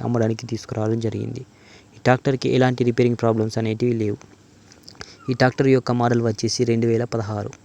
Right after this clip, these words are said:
ఈ ట్రాక్టర్ నీట్‌గా మెయింటైన్ చేశానని ఓనర్ గారు అయితే అన్నారు. అలాగే ఈ ట్రాక్టర్ యొక్క టైర్ చూసుకుంటే ఎయిటీ పర్సెంట్ వరకు అయితే ట్రాక్టర్ యొక్క టైర్స్ అనేటివి ఉన్నాయి. ఈ యొక్క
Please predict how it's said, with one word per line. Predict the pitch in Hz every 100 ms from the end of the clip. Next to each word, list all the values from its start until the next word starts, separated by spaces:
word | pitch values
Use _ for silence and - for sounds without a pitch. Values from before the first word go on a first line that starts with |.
| _ - - _
ఈ | 117
ట్రాక్టర్ | 127 117 131 127 127
నీట్‌గా | 127 123 123
మెయింటైన్ | 120 117 123 117
చేశానని | 120 120 113 117 123
ఓనర్ | 113 113
గారు | 110 110
అయితే | 113 110
అన్నారు. | 107 104 - - _ _ - - -
అలాగే | 123 120 123
ఈ | 117
ట్రాక్టర్ | 123 117 - 135
యొక్క | 123 123
టైర్ | 127 120 -
చూసుకుంటే | 117 - 120 120 120
ఎయిటీ | 120 120
పర్సెంట్ | 120 - 117 117
వరకు | 113 113
అయితే | 120 117
ట్రాక్టర్ | 110 120 117
యొక్క | 110 113 113 - - - - - - -
టైర్స్ | 117 113 117
అనేటివి | 113 117 120 113
ఉన్నాయి. | 104 - - - - - - - _ _ _ - _ _ - - -
ఈ | -
యొక్క | -